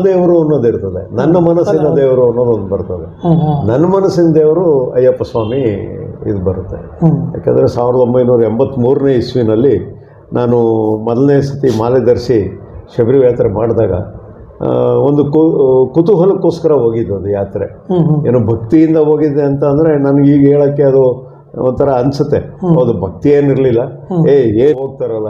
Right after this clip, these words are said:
Speaker 2: ಹ್ಮ್.
Speaker 1: ಈ ಕರಿ ಬಟ್ಟೆ ಹಾಕೊಂಡು ಓಡಾಡ್ತಾರೆ,
Speaker 2: ನೋಡೋಣ ಅಂತ
Speaker 1: ಇವೆಲ್ಲ
Speaker 2: ಹೋಗಿದ್ದು.
Speaker 1: ಯಾಕೆ ಹಾಕೊಂಡು ಓಡಾಡ್ತಾರೆ?
Speaker 2: ಹ್ಮ್.
Speaker 1: ಇದು, ಇದೆಲ್ಲ ಯಾಕೆ ಕರಿ ಬಟ್ಟೆ ವಿಚಾರ ಯಾಕೆ ಬಂತು ಅಂದ್ರೆ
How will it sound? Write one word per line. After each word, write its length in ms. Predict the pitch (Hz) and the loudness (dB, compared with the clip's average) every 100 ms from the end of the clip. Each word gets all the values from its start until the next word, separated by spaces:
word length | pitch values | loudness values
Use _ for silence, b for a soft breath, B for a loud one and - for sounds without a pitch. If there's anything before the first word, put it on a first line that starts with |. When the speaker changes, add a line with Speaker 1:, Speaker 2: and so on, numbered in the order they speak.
| 107 | -10
Speaker 2:
ಹ್ಮ್. 420 | 107 - 196 170 | -14 -16 -10 -8
Speaker 1:
ಈ 160 | 123 123 | -6 -6
ಕರಿ 240 | 131 135 | -4 -4
ಬಟ್ಟೆ 200 | 123 131 | -6 -6
ಹಾಕೊಂಡು 360 | 123 117 117 107 | -8 -6 -8 -6
ಓಡಾಡ್ತಾರೆ, 480 | 107 104 107 104 | -6 -8 -8 -10
Speaker 2:
ನೋಡೋಣ 440 | 98 101 208 220 214 | -10 -10 -8 -6 -6
ಅಂತ 20 | |
Speaker 1:
ಇವೆಲ್ಲ 160 | 208 - | -6 -4
Speaker 2:
ಹೋಗಿದ್ದು. 200 | 139 - | -4 -4
Speaker 1:
ಯಾಕೆ 240 | 139 165 | -6 -8
ಹಾಕೊಂಡು 340 | 127 123 107 | -10 -10 -10
ಓಡಾಡ್ತಾರೆ? 640 | 107 104 101 104 104 107 - | -10 -10 -12 -14 -16 -16 -16
Speaker 2:
ಹ್ಮ್. 260 | 165 147 120 | -12 -10 -8
Speaker 1:
ಇದು, 440 | 123 135 151 143 | -6 -4 -2 -2
ಇದೆಲ್ಲ 320 | 151 143 165 170 | -2 -4 -4 -4
ಯಾಕೆ 280 | 165 - | -6 -8
ಕರಿ 220 | 156 165 175 | -6 -6 -6
ಬಟ್ಟೆ 160 | 170 | -6
ವಿಚಾರ 280 | 156 143 151 | -6 -6 -8
ಯಾಕೆ 220 | 143 135 | -8 -8
ಬಂತು 260 | 135 131 135 | -10 -8 -8
ಅಂದ್ರೆ 320 | 113 104 | -8 -8